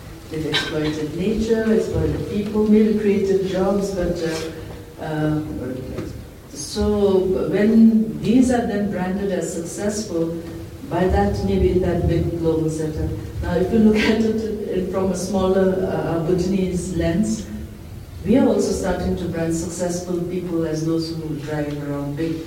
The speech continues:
uh, vehicles or who own multiple homes and things like that. So yes, there is definitely an erosion of what we used to consider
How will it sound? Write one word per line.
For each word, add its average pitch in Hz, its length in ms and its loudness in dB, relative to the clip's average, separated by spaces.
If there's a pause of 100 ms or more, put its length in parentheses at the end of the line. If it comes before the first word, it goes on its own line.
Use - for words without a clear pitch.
uh, 139 120 -6
vehicles 180 720 0
or 147 120 -2
who 147 440 -2
own 165 240 -2
multiple 151 540 -4
homes 190 440 -2
and 156 160 -4
things 156 240 -6
like 156 140 -4
that. 156 160 -4 (560)
So 202 200 -2
yes, 196 440 2
there 214 180 4
is 220 240 2
definitely 226 560 4
an 196 200 2
erosion 190 540 2
of 170 200 0
what 180 160 0
we 185 140 -2
used 220 380 6
to - 80 -4
consider 165 540 0